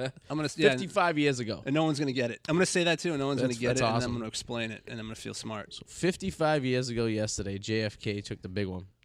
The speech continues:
Speaker 1: Jeez.
Speaker 2: And then they didn't just shoot him. They shot the, shot the governor of Texas, too.
Speaker 1: Oh, that's right. Nobody talks about that.
Speaker 2: No, no one talks about that guy being shot.
Speaker 1: No.
Speaker 2: But, uh, yes. Uh, you ever, you ever go, you ever been to Dallas?
Speaker 1: No, but I know where that X is.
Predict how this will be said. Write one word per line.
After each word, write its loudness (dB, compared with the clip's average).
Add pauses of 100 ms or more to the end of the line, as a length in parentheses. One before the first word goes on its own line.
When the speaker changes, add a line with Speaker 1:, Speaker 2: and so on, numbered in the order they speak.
(160)
Speaker 1:
Jeez. -12
Speaker 2:
And 4
then 4
they 0
didn't 4
just 2
shoot 4
him. 2
They 0
shot 4
the, -12
shot 2
the 2
governor 4
of 2
Texas, 2
too. 0
Speaker 1:
Oh, 0
that's 2
right. -4
Nobody -6
talks -6
about -10
that. 0
Speaker 2:
No, 6
no 6
one 2
talks 4
about 0
that 6
guy 6
being 0
shot. 4
Speaker 1:
No. -16 (720)
Speaker 2:
But, 4
uh, 4
yes. 4
Uh, 4
you 6
ever, 4
you 2
ever 4
go, 4
you -6
ever 2
been 2
to 2
Dallas? 6
Speaker 1:
No, 8
but 6
I 10
know 6
where 6
that 6
X 0
is. -6